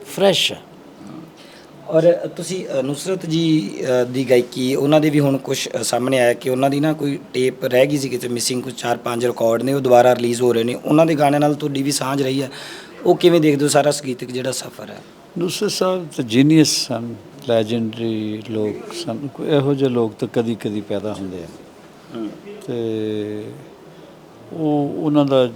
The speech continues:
Speaker 1: ਜੇ ਕੋਈ ਕਿਤੇ ਲੱਭ ਪਿਆ ਤਾਂ ਉਹ ਜਲਦੀ ਰਿਲੀਜ਼ ਹੋਵੇ, ਇਹਦੇ ਲਈ ਬੜੇ ਲੋਕਾਂ ਨੂੰ ਕਿਊਰੀਓਸਿਟੀ ਹੈ ਔਰ ਵੇਟ ਕਰ ਰਹੇ ਆ, ਡੈਸਪਰੇਟਲੀ ਵੇਟ ਕਰ ਰਹੇ ਆ।
Speaker 2: ਤਿੰਨ ਚਾਰ ਮਹੀਨੇ ਤੁਹਾਨੂੰ ਪਤਾ ਲੱਗੀ ਇਹ ਖਬਰ ਜੀ ਕਿ ਰਿਲੀਜ਼ ਹੋ ਰਿਹਾ ਕੋਈ?
Speaker 1: ਹਾਂਜੀ, ਮੈਂ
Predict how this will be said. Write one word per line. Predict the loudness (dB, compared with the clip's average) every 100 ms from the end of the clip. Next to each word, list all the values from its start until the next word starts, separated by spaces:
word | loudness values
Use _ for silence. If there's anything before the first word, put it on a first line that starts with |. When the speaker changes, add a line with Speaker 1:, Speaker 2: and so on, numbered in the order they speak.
| -4
Speaker 1:
ਜੇ | -2 0
ਕੋਈ | -2
ਕਿਤੇ | -4 -4 -2
ਲੱਭ | 4 4 6
ਪਿਆ | 6 6
ਤਾਂ | 2 0
ਉਹ | 0
ਜਲਦੀ | 2 2 4 4
ਰਿਲੀਜ਼ | 4 2 0 -2 -4
ਹੋਵੇ, | -2 0 2 2 2
ਇਹਦੇ | 0 2
ਲਈ | 2 2 0 -2
ਬੜੇ | -2 0
ਲੋਕਾਂ | 2 0 -2 -2 -2
ਨੂੰ | -2
ਕਿਊਰੀਓਸਿਟੀ | -2 0 0 0 -4 0 0 2
ਹੈ |
ਔਰ | 2 0 -2 -12
ਵੇਟ | 0 4 6
ਕਰ | 4 0
ਰਹੇ | 0 -2
ਆ, |
ਡੈਸਪਰੇਟਲੀ | 0 4 4 6 4 4 0 -2
ਵੇਟ | -2 -4
ਕਰ | -6 -8
ਰਹੇ | -8
ਆ। | -12 -6
Speaker 2:
ਤਿੰਨ | -4
ਚਾਰ | 0 2 2
ਮਹੀਨੇ | 2
ਤੁਹਾਨੂੰ | 2 4
ਪਤਾ | 4 4
ਲੱਗੀ | 2 4 4
ਇਹ |
ਖਬਰ | 4 2 2
ਜੀ | -2
ਕਿ | -2
ਰਿਲੀਜ਼ | -2 -4 -6
ਹੋ | -10
ਰਿਹਾ | -12
ਕੋਈ? | -8
Speaker 1:
ਹਾਂਜੀ, | 0 2 2 -4 -8
ਮੈਂ | -4 -2 0 -2